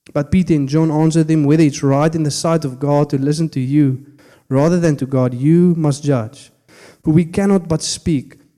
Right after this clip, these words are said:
of what we have seen and heard." You know, the Afrikaans translated a bit more clearly. It says, "It is impossible for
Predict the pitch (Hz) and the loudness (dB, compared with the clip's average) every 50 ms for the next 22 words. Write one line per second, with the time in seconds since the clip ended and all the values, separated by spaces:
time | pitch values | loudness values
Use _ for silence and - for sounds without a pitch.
0 | _ - - 143 123 143 151 156 156 165 156 139 - - - - 175 170 170 165 | _ -10 -10 -6 -2 -2 -2 -2 -2 -2 -4 -4 -4 -8 -8 -4 -4 -2 0 0
1 | 147 143 147 143 139 135 139 135 139 139 135 135 - 147 139 - 170 156 151 147 | 0 0 0 0 -2 -2 -2 -4 -4 -2 -4 -4 -6 -6 -6 -4 -4 -2 -2 -4
2 | 143 - - 151 151 151 143 151 151 151 147 151 139 143 139 135 143 147 147 151 | -6 -6 -8 -6 -6 -4 -4 -2 -2 -4 -4 -6 -10 -12 -6 -4 -4 -4 -4 -6
3 | 147 139 135 - - 151 151 151 143 135 135 - - 151 143 135 135 - - 165 | -6 -6 -8 -6 -6 -4 -4 -4 -4 -6 -8 -8 -8 -8 -8 -8 -10 -12 -14 -12
4 | 156 160 147 151 151 147 - - 185 185 170 - 190 175 160 156 151 147 147 - | -10 -8 -8 -8 -10 -8 -4 -2 -2 -2 0 -2 -4 -6 -4 -4 -6 -6 -6 -8
5 | 143 - | -10 -10